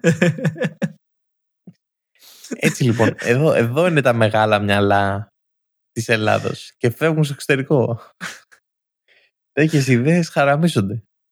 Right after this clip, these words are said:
Speaker 1: Και μιας και είπες εξωτερικό, θα κλείσουμε κιόλας με αυτό το θέμα, θα πω εγώ.
Speaker 2: Ναι.
Speaker 1: Το οποίο έρχεται απευθείας από την αγαπημένη μου χώρα,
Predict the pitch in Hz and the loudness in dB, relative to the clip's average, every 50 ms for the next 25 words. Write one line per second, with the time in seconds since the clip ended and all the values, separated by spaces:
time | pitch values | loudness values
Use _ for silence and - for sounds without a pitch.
0 | _ _ - 123 117 120 131 151 165 175 - - 160 151 147 131 135 - 127 - | _ _ -2 0 0 2 2 2 2 2 2 2 0 0 0 0 -2 -4 -6 -6
1 | - - 120 101 104 87 - 113 117 135 170 208 - _ _ _ _ _ - 147 | -4 -4 -2 -2 -2 0 0 2 2 0 0 -4 -10 _ _ _ _ _ -2 -2
2 | 131 127 - - 139 143 160 175 - - 131 117 107 92 110 107 104 101 101 107 | -2 -2 -2 -2 0 0 0 0 0 -2 -2 -2 0 2 2 2 2 0 0 -2
3 | 101 98 98 - 98 98 95 - 107 98 98 98 101 101 - - 95 92 90 90 | -2 -4 -4 -6 -8 -8 -6 -2 -2 -2 -2 -2 -4 -6 -4 -2 -2 -2 -2 -2
4 | 95 95 107 156 - _ _ _ _ _ _ - 127 120 120 120 131 131 - _ | -2 -4 -4 -4 -6 _ _ _ _ _ _ -6 -2 0 0 0 0 -2 -6 _
5 | _ - - 135 117 107 156 160 160 160 170 185 160 143 123 131 127 127 - - | _ -2 0 0 0 0 0 0 0 0 0 -2 -2 -2 -2 -2 -2 -4 -2 -2
6 | 170 170 156 135 - - - 123 113 - 123 117 104 - 120 123 131 131 131 123 | 0 2 2 0 0 0 -2 -2 -2 -2 -4 -6 -4 -4 -2 0 0 0 0 0
7 | 123 135 139 139 - - 151 147 143 147 151 165 196 233 247 233 208 180 151 127 | 0 0 0 0 -2 -2 -2 0 0 0 0 0 2 2 2 2 2 0 2 0
8 | 120 110 - - - 120 113 110 104 101 98 101 113 127 - | 0 -2 -2 -2 -2 0 2 2 2 2 2 2 0 -2 -4